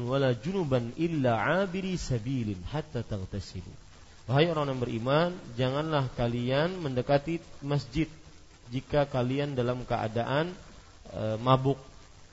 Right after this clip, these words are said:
dan juga tidak boleh dalam keadaan junub, dan kecuali ingin melewati masjid.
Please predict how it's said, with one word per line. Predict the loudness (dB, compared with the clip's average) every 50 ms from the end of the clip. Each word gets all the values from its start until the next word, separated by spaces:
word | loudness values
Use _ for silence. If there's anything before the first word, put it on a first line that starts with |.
| -20 -20 -20 -18 -14 6
dan | 8 8 8 8 6 0
juga | -2 -2 8 8 10 10 8 6 0 -6 -8 -6
tidak | -6 -2 -2 -2 -2 0
boleh | 2 2 4 4 2
dalam | 2 0 0 0 -2 -2
keadaan | -2 -2 -2 0 0 0 0 0 -2 -4 -6
junub, | -4 -4 -2 -2 -2 -4 -6 -8 -16 -20 -20 -20 -20 -20 -20 -20 -20 -20 -20 -20 -20 -20 -20 -20 -20 -20 -20 -2
dan | 4 6 6 6 4 -4 -8 -8 0
kecuali | 0 0 0 0 -2 2 6 6 6 6 4 2 0 -2 -4 -4
ingin | -4 -4 -2 -2 -2 -2 -2
melewati | -2 -2 -2 0 -2 -2 -2 -2 -4
masjid. | -4 -2 -4 -4 -4 -4 -6 -8